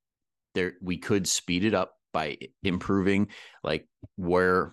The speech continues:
your consistency is when it comes to calorie deficit and things like that. Um, it could also be a decrease in exercise, so we can increase the amount of steps or amount of workouts. But regardless, if you're hitting that one percent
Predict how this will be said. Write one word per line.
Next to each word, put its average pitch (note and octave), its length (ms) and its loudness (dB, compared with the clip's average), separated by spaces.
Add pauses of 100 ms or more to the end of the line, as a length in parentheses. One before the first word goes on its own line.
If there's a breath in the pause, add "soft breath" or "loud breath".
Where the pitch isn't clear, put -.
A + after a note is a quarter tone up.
(160)
your F#2 200 0
consistency F#2+ 720 -2
is F#2+ 140 -2
when F2+ 100 -4
it F2 80 -6
comes F#2 300 -8
to D#2+ 340 -2 (360)
calorie D#2 280 -2
deficit F#2 420 -2
and G#2+ 120 -6
things G#2+ 200 -4
like G#2 200 -2
that. G#2 280 -2 (420 loud breath)
Um, D#2 420 0 (120)
it F#2 100 -6
could - 140 -4
also E2+ 260 -2
be D#2+ 240 -2
a D#2 180 0 (140)
decrease F2 680 -2 (100)
in D2+ 380 -4 (280)
exercise, F#2+ 600 -2
so F2+ 120 0
we E2+ 100 -2
can D#2+ 260 -6 (160)
increase F#2 380 -2
the F#2 100 -4
amount D#2+ 160 -4
of - 60 -6
steps - 500 -2
or D2+ 260 -4
amount E2+ 220 -4
of E2 60 -6
workouts. G2 520 -2
But G2+ 100 -6
regardless, G#2 600 0 (300 loud breath)
if G2 120 -6
you're G2 120 -2
hitting B2 320 0
that G2+ 240 -4 (260 soft breath)
one G#2+ 300 2
percent G2 500 0